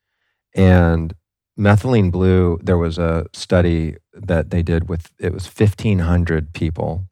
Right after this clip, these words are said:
with manic depression. And they were doing a study with methylene blue in conjunction with, um, with lithium.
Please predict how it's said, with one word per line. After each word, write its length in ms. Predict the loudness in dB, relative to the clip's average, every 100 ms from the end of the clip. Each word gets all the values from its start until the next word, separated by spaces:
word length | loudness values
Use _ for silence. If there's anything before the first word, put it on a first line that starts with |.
| _
with 420 | -4 0 0 -2 _ _ -4
manic 380 | 0 2 2 0
depression. 640 | -4 -2 -4 -4 -8 -8 -14 _ _ _ _ _ _
And 420 | 2 4 2 -2 -10 _ -2
they 140 | 2
were 100 | 2
doing 280 | 4 4 2
a 60 |
study 420 | 0 0 2 2 2
with 220 | -2 -4
methylene 480 | -2 -2 -2 -6 -4
blue 260 | -2 -2
in 100 | -2
conjunction 580 | -4 -4 -2 -4 -4 -6
with, 380 | -4 -4 -6 -6
um, 520 | -4 -4 -6 -8 -12 -18 _ _
with 220 | -4 -2
lithium. 540 | 0 0 0 -4 -6